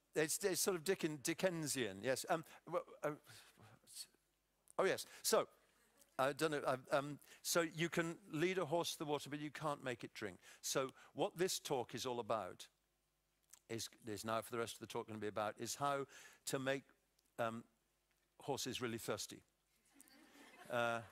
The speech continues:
uh, because if you do that, we've, we've won the battle. Now, this conference is all about our evolution. And as you'll see, we're moving towards that. Uh,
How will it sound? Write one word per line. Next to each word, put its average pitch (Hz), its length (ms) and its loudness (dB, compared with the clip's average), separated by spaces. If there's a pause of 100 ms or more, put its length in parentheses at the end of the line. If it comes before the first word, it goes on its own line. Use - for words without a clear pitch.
(580)
uh, 127 240 2 (260)
because 139 300 0
if 175 140 -2
you 190 80 -2
do 165 160 0
that, 135 420 0 (260)
we've, 131 320 0
we've 135 220 0
won 131 200 2
the 131 60 0
battle. 117 460 -2 (680)
Now, 151 240 6 (280)
this 175 200 4
conference 190 460 2
is 175 120 0
all 165 120 4
about 156 280 4
our 147 360 4 (120)
evolution. 139 640 0 (580)
And 135 160 4
as 185 200 4
you'll 180 160 2
see, 160 380 2
we're 147 200 4
moving 165 480 0
towards 165 560 0
that. 117 400 0 (560)
Uh, 123 100 6